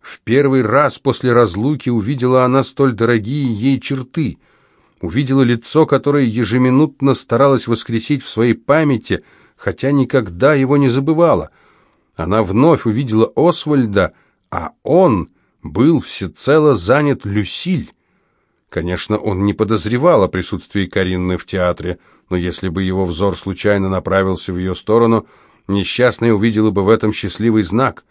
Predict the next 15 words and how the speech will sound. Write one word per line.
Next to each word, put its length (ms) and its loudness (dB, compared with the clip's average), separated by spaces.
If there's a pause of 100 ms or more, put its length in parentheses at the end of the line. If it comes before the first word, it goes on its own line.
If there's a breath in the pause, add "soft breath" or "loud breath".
(760)
Наконец, 440 -2
снова 500 0
появилась 500 2
госпожа 540 0
Сидденс, 760 -2
и 120 -2
лорд 460 -2
Нельвиль 600 0 (260 soft breath)
повернулся 640 -2
к 80 -10
сцене. 640 -10 (1000)
Каринна 420 2
с 100 -4
облегчением 640 0
вздохнула. 720 0